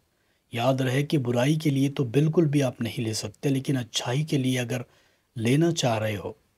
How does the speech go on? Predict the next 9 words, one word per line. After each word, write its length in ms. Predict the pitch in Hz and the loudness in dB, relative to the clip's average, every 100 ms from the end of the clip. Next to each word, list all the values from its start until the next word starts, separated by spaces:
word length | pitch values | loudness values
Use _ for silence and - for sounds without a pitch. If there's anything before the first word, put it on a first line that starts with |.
| _ _ _ _ _ | _ _ _ _ _
तो 60 | 120 | -8
ये 240 | 104 139 | -2 2
इसमें 360 | 165 147 139 120 | 2 0 -2 -2
आज़म 360 | 117 107 120 117 | -2 -2 -4 -2
आपकी 340 | 110 - 123 | -4 -6 -8
मदद 400 | 104 104 113 120 - | -4 -2 -2 -4 -6
कर 140 | 110 | -8
सकता 420 | - - _ - | -8 -10 _ -12
है। 80 | 95 | -12